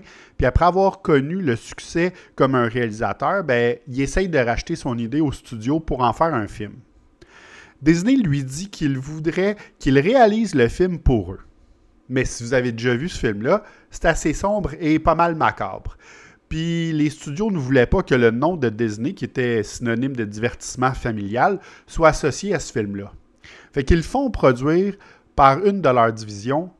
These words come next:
Touchstone Pictures. À l'époque, c'était, euh, un studio qui était assez populaire. Il y avait entre autres fait, euh, Who Framed Roger Rabbit, euh, Pretty Woman, puis Dick Tracy.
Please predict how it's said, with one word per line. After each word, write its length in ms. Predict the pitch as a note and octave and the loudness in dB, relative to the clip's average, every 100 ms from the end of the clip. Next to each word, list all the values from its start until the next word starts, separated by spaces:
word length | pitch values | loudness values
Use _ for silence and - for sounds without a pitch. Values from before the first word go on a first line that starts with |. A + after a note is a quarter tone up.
| _ _ | _ _
Touchstone 580 | G#3 F#3+ - G3 F#3+ F#3 | -2 0 -2 -2 -2 -4
Pictures. 460 | - - - G2+ - _ _ _ _ - | -6 -8 -10 -16 -18 _ _ _ _ -4
À 60 | |
l'époque, 380 | D#3 E3+ B3+ B3+ | 0 2 0 -2
c'était, 400 | - D#3 C#3 C#3 | -8 -2 0 2
euh, 320 | B2+ A#2+ A2+ A2 _ - | 2 2 0 -2 _ -6
un 120 | C3 | -4
studio 380 | B2 - A#2+ E3+ | -4 -8 -8 -6
qui 100 | D3+ | -6
était 140 | C3 | -4
assez 260 | B2 - E3 | -4 -4 -8
populaire. 640 | C3 G2+ G#2+ A2 D#3 E3+ - - - - | -8 -8 -4 0 2 0 -4 -18 -14 -4
Il 60 | |
y 40 | B2 | -2
avait 140 | C3 | 0
entre 260 | C3 C3 C3+ | -2 -2 -4
autres 200 | A#2+ - | -4 -4
fait, 360 | D3 D3 C#3+ C3 | -2 0 2 2
euh, 460 | G#2+ G#2+ G#2+ G#2+ A2 | 0 -2 -4 -6 -2
Who 160 | D#3+ D3+ | -2 -2
Framed 480 | - D3+ C#3+ C3+ A2+ | 0 0 0 -2 2
Roger 400 | A#2+ A#2 A2+ B2 | 4 4 4 0
Rabbit, 500 | A2 G2 G2+ C3+ D#3 _ - - - - | 0 -2 -2 -4 -4 _ -20 -20 -20 -6
euh, 140 | A2+ A2+ | -4 0
Pretty 300 | - D#3+ D3+ | 2 4 4
Woman, 520 | C3+ A#2+ C3 D#3 D3+ | 2 2 2 0 -2
puis 220 | D3 C3+ | -6 -6
Dick 220 | A#2 B2 | -4 -4
Tracy. 420 | - G2+ - A2+ | -4 -10 -10 -16